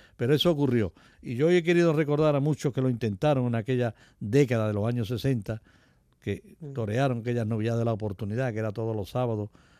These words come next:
Speaker 1: de los meses de julio y agosto, a las once de la noche, y además casi se llenaba la Perseverancia.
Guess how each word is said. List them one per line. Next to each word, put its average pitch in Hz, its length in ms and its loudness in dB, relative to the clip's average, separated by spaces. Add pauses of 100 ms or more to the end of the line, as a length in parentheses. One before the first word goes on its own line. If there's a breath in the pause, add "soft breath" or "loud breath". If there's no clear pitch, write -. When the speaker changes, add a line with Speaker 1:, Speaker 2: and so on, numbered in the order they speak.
(160 soft breath)
Speaker 1:
de 113 140 -2
los 104 120 -2
meses 113 320 -2
de 104 120 -2
julio 113 280 0
y 113 40 2
agosto, 110 460 -4 (580 soft breath)
a 104 120 -2
las 98 200 -2
once 139 260 2
de 131 140 4
la 151 100 2
noche, 110 420 -2 (360 soft breath)
y 123 120 -4
además 110 320 -2
casi 127 240 -4
se 123 140 0
llenaba 113 340 0
la 110 80 2
Perseverancia. 92 640 -6